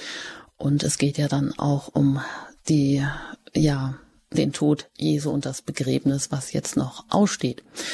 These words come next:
Ich darf Ihnen an dieser Stelle herzlich danken, Herr Pfarrer Ulrich Filler, und Sie noch um Ihren abschließenden Segen bitten, auch im Hinblick darauf, dass uns die Augen geöffnet werden, dass wir verstehen und dann auch das Leben können,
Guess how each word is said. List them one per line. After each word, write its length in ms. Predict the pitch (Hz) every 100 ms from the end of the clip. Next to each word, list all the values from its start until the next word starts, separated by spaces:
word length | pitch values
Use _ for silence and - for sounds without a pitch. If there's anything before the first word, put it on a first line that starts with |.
| - - -
Ich 140 | - -
darf 200 | 220 202
Ihnen 140 | 196
an 100 | 180
dieser 280 | 170 165 165
Stelle 340 | - 170 165
herzlich 280 | 160 160 156
danken, 340 | - 240 269 247
Herr 120 | 208
Pfarrer 440 | 190 185 180 165 - - - -
Ulrich 480 | 175 165 165 -
Filler, 300 | - 170 170
und 140 | 160 160
Sie 100 | 165
noch 240 | 165 - _
um 280 | 165 156 151 -
Ihren 560 | 165 151 151 147 151
abschließenden 720 | 156 151 - 160 151 160 156
Segen 380 | 151 185 226 185
bitten, 300 | 170 - 165
auch 180 | 156 143
im 80 | 147
Hinblick 400 | 151 160 147 - -
darauf, 540 | - 151 151 135 143 -
dass 200 | 147 -
uns 200 | 156 -
die 160 | -
Augen 200 | 160 165
geöffnet 440 | 151 196 208 214 170
werden, 220 | 175 165
dass 200 | 160 -
wir 180 | 165 165
verstehen 760 | 165 - - 165 170 180 180 - -
und 280 | 156 151
dann 180 | 151 156
auch 300 | 143 151 151
das 220 | - 151
Leben 360 | 156 160 156 151
können, 520 | - 170 175 170 160